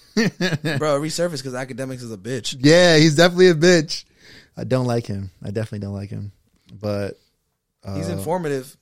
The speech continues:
Speaker 2: like, cool, you know what I mean? He keeps up with the culture, but, like, so many people do that.
Speaker 1: Yeah, he's just, he used to be cool before, like,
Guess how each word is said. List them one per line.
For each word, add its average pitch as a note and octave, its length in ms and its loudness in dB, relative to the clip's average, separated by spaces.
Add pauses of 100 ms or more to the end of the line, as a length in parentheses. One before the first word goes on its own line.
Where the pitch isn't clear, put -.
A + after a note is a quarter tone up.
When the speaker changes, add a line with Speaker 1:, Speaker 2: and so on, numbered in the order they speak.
Speaker 2:
like, G#2+ 240 -10
cool, D3 380 0
you C3 80 -4
know C3 60 -4
what - 20 -4
I C3+ 80 -4
mean? C#3 100 -4
He B2+ 120 -8
keeps C3 220 -6
up B2 100 -2
with A2+ 100 -10
the A2 60 -12
culture, A#2+ 400 -6
but, A2 160 -8
like, G#2+ 240 -8 (120)
so - 160 -6
many A2+ 140 -6
people G#2+ 220 -12
do G#2+ 160 -12
that. G#2 260 -14 (180)
Speaker 1:
Yeah, G2+ 360 -6 (180)
he's A#2 180 -10
just, B2 260 -10 (440)
he A#2 160 -4
used G#3 280 -2
to F#3+ 60 4
be D#3+ 160 -2
cool D3+ 280 -2
before, A#2+ 400 -4
like, G#2 320 -6